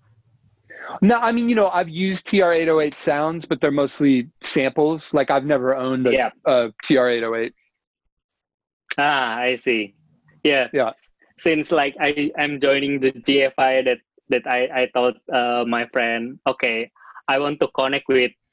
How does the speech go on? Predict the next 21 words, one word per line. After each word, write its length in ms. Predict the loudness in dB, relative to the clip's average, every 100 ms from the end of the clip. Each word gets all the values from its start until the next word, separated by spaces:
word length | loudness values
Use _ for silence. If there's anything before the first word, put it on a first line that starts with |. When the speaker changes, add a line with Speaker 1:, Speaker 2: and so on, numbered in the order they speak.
| -4
Speaker 2:
uh, 260 | -2 -2 -2
this 220 | -2 -4
guy, 260 | -2 0 0
Scott 380 | -6 -4 -4 -2
Hansen. 500 | -6 -4 -4 -4 -2
This 200 | -2 0
is 160 | -2 -2
awesome." 420 | 0 0 -2 -2
It's, 200 | -4 0
like, 260 | 0 0 -4 _ _ _ _ _
different 500 | 0 2 2 2 2 0
than 340 | 0 -2 -8 _ -4
any, 640 | -4 -2 -2 0 -2 -4 -2
than 180 | -2 -2
any 260 | -4 -2 -2
other, 600 | 0 2 4 2 0 -4 -16 -20 -8 -2
uh, 200 | 0 0
musicians, 960 | 0 0 2 0 0 0 -2 -10 -20 _ _
because 340 | 0 4 2 2
you're 120 | 0
combining 720 | 0 0 0 0 -2 -6 -8